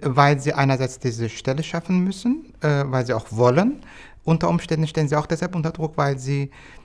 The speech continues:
von ihrer Familie zum Beispiel nach Deutschland, äh, gesandt wurden. Vielleicht hat die Familie auch Schulden gemacht, deshalb stehen sie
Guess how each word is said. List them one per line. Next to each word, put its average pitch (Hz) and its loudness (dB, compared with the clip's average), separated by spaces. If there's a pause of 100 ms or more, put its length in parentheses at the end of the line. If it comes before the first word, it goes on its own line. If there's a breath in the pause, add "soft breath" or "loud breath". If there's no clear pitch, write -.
(120 loud breath)
von - -2
ihrer 139 0
Familie 151 0
zum 147 -6
Beispiel 131 -4
nach 120 -4
Deutschland, 147 -4
äh, 151 0
gesandt 147 -2
wurden. 156 -2
Vielleicht 139 -8
hat - -10
die 131 -4
Familie 123 -4
auch 120 -10
Schulden 151 -2
gemacht, 165 -4
deshalb 135 -4
stehen 135 -2
sie 131 -4